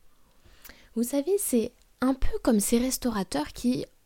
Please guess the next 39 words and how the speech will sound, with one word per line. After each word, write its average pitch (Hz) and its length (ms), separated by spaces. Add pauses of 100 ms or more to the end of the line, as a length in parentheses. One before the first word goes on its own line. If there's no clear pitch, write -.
(160)
au 254 100
départ, 233 520
sont 208 140
bien 247 220
intentionnés 214 600
lorsqu'ils 196 360
réalisent 185 460
leurs 160 240
cartes, 233 460
euh, 175 180
leurs 170 200
menus. 190 360 (400)
Donc 180 160
en 185 100
fait, 254 220
ils 202 60
choisissent 180 420
de 147 100
belles 156 280
couleurs, 220 640
une 170 240
belle 180 360
calligraphie, 196 960 (300)
ils 165 80
travaillent 190 480
leurs 196 180
plats. 247 500 (360)
Mais 254 280
en 233 120
fait, - 380 (260)
comme 349 180
ils 427 80
sont 262 200
pas 285 180
capables 240 380
de 208 80
faire 208 280
des 180 160
choix, 247 360